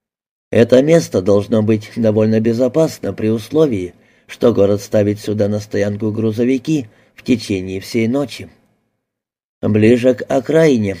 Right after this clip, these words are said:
где находился полицейский участок, район был ужасным. И если припарковать машину на ночь прямо на улице – то, вернувшись за ней утром, обнаружится, что от неё остался один руль. Но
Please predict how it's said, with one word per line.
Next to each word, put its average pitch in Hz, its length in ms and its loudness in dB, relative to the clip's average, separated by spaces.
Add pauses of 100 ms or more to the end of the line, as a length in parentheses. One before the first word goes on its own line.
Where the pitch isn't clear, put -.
(180)
где 107 220 0
находился 107 680 -2
полицейский 110 640 -4
участок, 117 580 -6 (360)
район 95 460 0
был 98 160 -2
ужасным. 110 600 -4 (800)
И 127 120 0
если 139 380 4
припарковать 104 760 0
машину 107 460 0
на 107 160 0
ночь 107 360 -4
прямо 107 300 0
на 117 180 0
улице – 127 580 -6 (500)
то, 117 100 4
вернувшись 107 600 2
за 110 160 2
ней 127 280 2
утром, 104 460 -6 (160)
обнаружится, 127 880 0 (280)
что - 240 0
от 107 160 0
неё 98 200 0
остался 104 560 -4
один 101 480 -6
руль. 123 280 -4 (1080)
Но 110 280 2